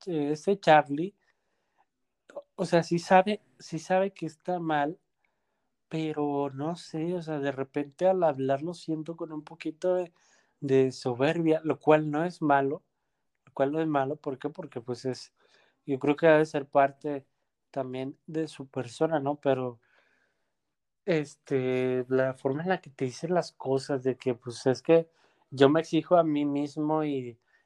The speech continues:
y nadie me puede venir a decir que sí es, que en qué estoy bien, en qué estoy mal. Oye, espérame,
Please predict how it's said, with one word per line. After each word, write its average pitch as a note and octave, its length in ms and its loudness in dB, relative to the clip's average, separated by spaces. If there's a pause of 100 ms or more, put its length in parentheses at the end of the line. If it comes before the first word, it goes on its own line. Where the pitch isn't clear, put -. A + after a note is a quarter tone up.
(100)
y B2+ 240 -4
nadie C3 280 2
me D#3+ 180 -2
puede D3 320 0
venir C#3+ 280 -2
a D3 100 4
decir C#3+ 360 -4
que D3 180 -4
sí D3 180 -10
es, C#3+ 140 -12 (160)
que E3 120 -6
en C#3 100 -6
qué D3 120 -4
estoy D3 260 0
bien, D3 200 -2
en D3 80 -6
qué C#3 100 -6
estoy C#3 220 -4
mal. C3+ 240 -4
Oye, B2+ 140 -4
espérame, C#3+ 480 -6